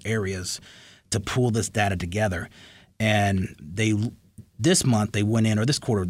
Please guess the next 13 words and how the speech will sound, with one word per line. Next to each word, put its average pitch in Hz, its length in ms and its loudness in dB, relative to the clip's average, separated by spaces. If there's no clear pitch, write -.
I 92 80 0
should 95 200 -4
say, 95 240 -2
they 98 120 -2
went 123 200 2
in 120 100 4
and 104 100 2
did 107 500 -2
the 101 100 -4
pre-two 156 760 0
thousand 120 480 0
eight 110 480 -4
values 95 760 -6